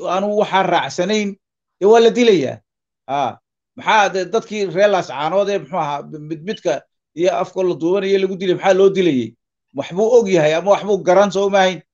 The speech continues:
wixii loo dilay. Iyo ma garanayno, marka la dilana la lahaa ma garanayno. Marka, dee, kanaaba la hayaa imika. Laakiin,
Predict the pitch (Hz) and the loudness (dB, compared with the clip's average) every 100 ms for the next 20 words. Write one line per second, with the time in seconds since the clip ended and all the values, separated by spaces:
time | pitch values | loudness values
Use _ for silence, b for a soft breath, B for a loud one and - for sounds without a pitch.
0 | _ _ _ _ _ 147 156 185 196 190 | _ _ _ _ _ -8 -2 2 2 0
1 | 151 120 _ _ _ _ _ _ _ _ | -4 -6 _ _ _ _ _ _ _ _
2 | _ 170 214 226 202 220 214 185 175 208 | _ -2 2 2 4 4 4 2 2 -2
3 | 202 185 180 196 220 208 185 170 185 196 | 0 0 0 0 2 2 2 2 2 0
4 | 202 190 190 147 110 - _ _ _ _ | 0 2 2 -2 -8 -16 _ _ _ _
5 | 165 185 175 165 - 226 226 226 226 180 | -6 -4 -2 -2 0 2 4 4 2 2
6 | 156 151 147 190 175 131 107 _ _ _ | -2 0 0 -2 -4 -10 -14 _ _ _
7 | _ _ _ _ _ 139 143 208 | _ _ _ _ _ -8 -6 -6